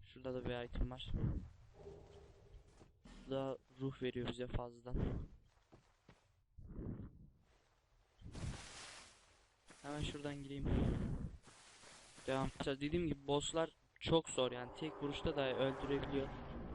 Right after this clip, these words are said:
Bu şu an ben, e, yuvarlak tuşu diyeyim. B tuşu Xbox controller olduğu için elimdeki.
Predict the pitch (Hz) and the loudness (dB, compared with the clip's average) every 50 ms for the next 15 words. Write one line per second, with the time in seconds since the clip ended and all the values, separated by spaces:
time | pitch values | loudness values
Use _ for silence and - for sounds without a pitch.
0 | - - - 143 151 160 - - - - - - - - - - - - - - | -6 -4 0 2 2 2 2 0 -4 -6 -6 -6 -8 -8 -8 -6 -6 -6 -6 -6
1 | - - - - - - - 143 139 135 135 135 135 139 139 139 - - - - | -8 -8 -8 -6 -6 -4 -2 0 0 2 2 2 2 0 0 -2 -6 -12 -20 -20
2 | - - - - - 123 127 127 127 127 127 127 127 127 127 127 131 127 131 135 | -20 -20 -20 -16 -12 -12 -10 -8 -8 -10 -10 -10 -10 -12 -12 -6 -2 4 6 6
3 | 135 131 131 139 143 147 - - - - _ _ _ _ _ _ _ _ - - | 6 6 4 2 0 0 0 -6 -20 -20 _ _ _ _ _ _ _ _ -20 -20
4 | _ _ - - - 139 131 - - 131 - - 127 127 127 135 131 - 101 - | _ _ -18 -14 -12 -10 -8 -8 -8 -10 -10 -6 2 6 6 6 6 4 0 -4
5 | - _ _ - 135 139 139 - - - - - - 123 - - - - - 127 | -10 _ _ 0 2 2 2 2 0 -2 -2 -2 -6 -8 -6 -6 -6 -4 -6 -6
6 | - - - 127 127 127 - - - 127 127 127 127 123 123 123 - - - - | -8 -8 -10 -8 -8 -6 -6 -4 -4 -4 -4 -4 -6 -6 -6 -8 -12 -10 -8 -6
7 | - 127 123 123 123 123 - - 143 | -6 -6 -6 -8 -10 -10 -10 -12 -16